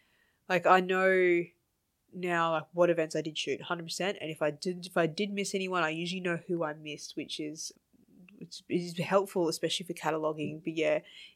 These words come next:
it all goes into, like, online, um, folders, and then can obviously send off links, high-res links to people when they need them.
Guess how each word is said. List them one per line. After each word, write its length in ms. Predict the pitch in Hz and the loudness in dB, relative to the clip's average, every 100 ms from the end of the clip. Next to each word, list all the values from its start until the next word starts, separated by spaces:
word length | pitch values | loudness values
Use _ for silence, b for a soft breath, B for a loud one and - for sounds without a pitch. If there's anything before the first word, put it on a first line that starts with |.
| _ | _
it 140 | - 170 | -4 -2
all 100 | 165 | -2
goes 300 | 165 160 165 | 0 0 -2
into, 180 | 165 160 | -4 -4
like, 140 | 156 | -2
online, 760 | - 160 151 147 147 147 156 170 - | -2 -4 -4 -4 -4 -8 -12 -16 -10
um, 340 | 147 147 170 170 | -6 -6 -8 -2
folders, 460 | 147 147 151 156 151 | 0 0 -2 -6 -6
and 140 | 147 | -6
then 280 | 143 143 101 _ _ _ _ _ - | -8 -8 -12 _ _ _ _ _ -16
can 160 | 175 | -10
obviously 360 | 151 160 - 170 | -8 -6 -8 -6
send 260 | - 147 | -4 -4
off 160 | 156 151 | -4 -6
links, 380 | 147 147 170 - | -8 -8 -8 -8
high-res 420 | 160 151 151 165 | -6 -6 -6 -10
links 260 | - 170 - | -12 -12 -12
to 80 | - | -10
people 280 | 165 165 | -10 -8
when 140 | 156 156 | -8 -10
they 100 | 147 | -12
need 240 | 156 151 | -10 -8
them. 220 | - 151 | -6 -8